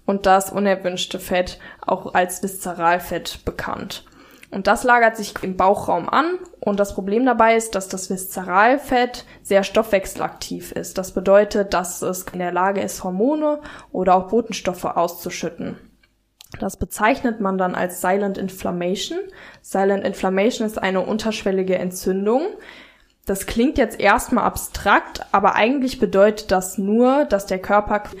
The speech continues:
entzündungsfördernde Botenstoffe ausschüttet, die dann quasi im Blut zirkulieren. Selbst merkt man das erst einmal nicht,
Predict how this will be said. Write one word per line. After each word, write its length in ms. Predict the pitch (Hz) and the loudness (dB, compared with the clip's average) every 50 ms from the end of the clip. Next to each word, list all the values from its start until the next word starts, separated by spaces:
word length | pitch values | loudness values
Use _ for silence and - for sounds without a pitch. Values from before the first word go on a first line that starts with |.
| - - - | -18 -18 -8
entzündungsfördernde 1400 | - - 180 180 - - 226 226 247 262 262 254 - - 226 208 202 202 190 190 190 190 196 190 185 185 180 180 180 | -6 -4 -4 -4 -4 -2 0 2 4 4 2 0 0 2 4 4 4 4 2 0 0 0 0 2 2 2 2 0 -2
Botenstoffe 680 | - 190 196 233 - 294 262 - - 226 214 214 - - | -2 0 0 0 -2 -4 -6 0 0 0 0 0 0 0
ausschüttet, 1040 | 190 185 185 180 175 175 - - 175 180 185 - - - 269 269 - 285 269 269 - | 2 2 4 4 2 2 2 2 0 0 0 -2 0 0 0 0 2 -2 -4 -2 -2
die 80 | 190 | -2
dann 340 | 190 185 185 190 185 190 - | 0 0 0 -2 -4 -8 -12
quasi 300 | - - 185 180 180 190 | -8 -6 -4 -4 -2 -4
im 100 | 180 180 | -4 -4
Blut 240 | 180 - 190 185 180 | -6 -6 -8 -8 -8
zirkulieren. 800 | - - 190 180 - - 180 175 175 - - 87 - 180 - - _ _ _ _ _ _ _ _ _ _ _ _ _ _ _ _ _ | -6 -6 -6 -4 -4 -6 -6 -4 -4 -4 -4 -4 -6 -8 -12 -18 _ _ _ _ _ _ _ _ _ _ _ _ _ _ _ _ _
Selbst 300 | 208 214 247 254 - - | 4 4 4 4 0 0
merkt 240 | 240 226 226 226 226 | 2 4 4 4 2
man 120 | 226 202 202 | 2 4 4
das 220 | 196 196 196 - | 4 4 2 0
erst 320 | - 202 185 190 190 - | 0 0 0 0 0 -2
einmal 300 | - 190 180 175 170 170 | -4 -2 -2 -2 -2 0
nicht, 440 | 180 202 285 320 - - - - _ | 0 0 0 -2 -2 -8 -12 -14 _